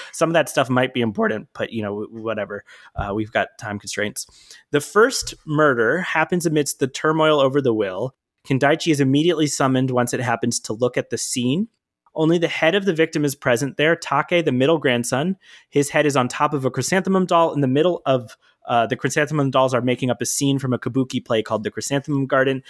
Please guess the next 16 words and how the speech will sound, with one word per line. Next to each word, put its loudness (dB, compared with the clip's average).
which -4
is 2
described 0
and 0
explained 0
in 2
a 2
lot 2
of -2
detail, -4
um, -6
that -2
I -2
will 0
not -8
recount. -2